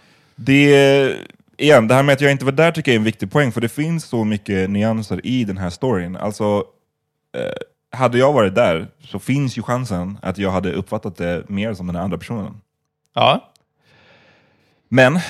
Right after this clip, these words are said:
Speaker 1: eftersom jag inte var där så är ju det här liksom en situation, för mig är det en situation där två svarta personer har väldigt skilda åsikter i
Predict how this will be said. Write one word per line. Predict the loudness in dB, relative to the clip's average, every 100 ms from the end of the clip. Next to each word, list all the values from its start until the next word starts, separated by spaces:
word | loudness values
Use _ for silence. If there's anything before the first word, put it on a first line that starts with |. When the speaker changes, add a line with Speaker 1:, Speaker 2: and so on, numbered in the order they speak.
| -8
Speaker 1:
eftersom | -8 -4 -2
jag |
inte | 0 0
var | 4
där | 6 6 4 -2 -12 -20 -20 -20 _ _
så | -6 -2
är | 0 2
ju | 2 0 0
det | 0
här | 2 2
liksom | 0 -4 -4
en | -4 -4
situation, | -6 -6 -6 -4 -4
för | 0
mig | 2 2 2
är |
det | 2
en | 0 -2
situation | -6 -8 -6 -4
där | -4
två | -4 -6 -6
svarta | -4 -6 -8
personer | -8 -4 -2 -2 -4 -6
har | -6 0 2 2
väldigt | 0 0 0 -2
skilda | -6 -6 -4
åsikter | -6 -6 -10 -10 -8 -6
i | -4 -4 -6